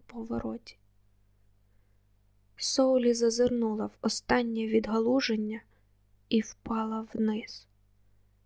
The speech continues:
Там за поворотом лежали трупи кількох дітей та дорослих.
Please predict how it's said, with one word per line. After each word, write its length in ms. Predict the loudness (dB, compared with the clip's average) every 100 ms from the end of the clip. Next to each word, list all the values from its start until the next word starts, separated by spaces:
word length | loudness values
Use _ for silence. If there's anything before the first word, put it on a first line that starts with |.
| _ _ _ _
Там 360 | 4 4 2 -2
за 180 | 0 2
поворотом 760 | 2 2 2 2 0 -2 -2
лежали 440 | 0 2 2 0
трупи 380 | 0 0 0 0
кількох 520 | -2 -4 -2 -4 -4
дітей 420 | -4 -6 -4 -4 -6 _
та 160 | -6 -4
дорослих. 640 | -2 -4 -6 -8 -10 -12